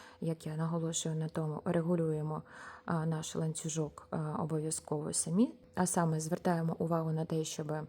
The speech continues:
наші всі петельки були закриті однаково, щоб не було такого, що ми закриємо і бачимо, воно неоднорідне, одна петелька перетягнута,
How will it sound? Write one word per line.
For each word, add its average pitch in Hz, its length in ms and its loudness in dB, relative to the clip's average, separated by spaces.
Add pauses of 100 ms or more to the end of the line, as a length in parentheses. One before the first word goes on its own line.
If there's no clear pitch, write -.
(300)
наші 165 400 0
всі - 200 -4
петельки 156 640 -4 (100)
були 156 260 0
закриті 156 460 -4
однаково, 170 600 0
щоб - 200 -8
не 165 80 -2
було 160 220 0
такого, 156 360 -8
що 151 280 -8 (640)
ми 156 120 0
закриємо 190 540 4
і 156 80 -2
бачимо, 151 580 -2
воно 151 240 -2
неоднорідне, 156 760 2
одна 147 220 -2
петелька - 400 -8
перетягнута, 214 760 0